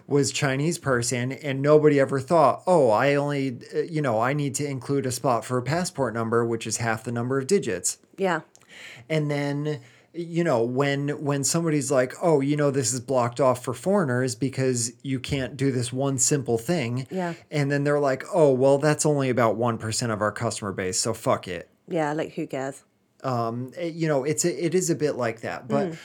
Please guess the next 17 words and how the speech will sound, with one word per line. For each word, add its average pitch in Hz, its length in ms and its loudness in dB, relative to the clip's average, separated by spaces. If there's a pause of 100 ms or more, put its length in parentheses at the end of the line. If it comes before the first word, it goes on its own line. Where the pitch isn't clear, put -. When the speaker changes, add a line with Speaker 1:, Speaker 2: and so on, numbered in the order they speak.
(140)
Speaker 1:
I 151 140 0
think 208 340 -4
the, 160 500 -2
what 156 380 -4
you're 147 140 -4
talking 151 420 0
about 123 300 0
obviously 127 600 0
has 117 220 0
much 123 300 -4
larger 113 540 0
ramifications. 110 1080 -6
I, 143 200 0
Speaker 2:
Mm. 170 180 0
Speaker 1:
I 139 120 -2
think 170 300 -4
also, 135 560 0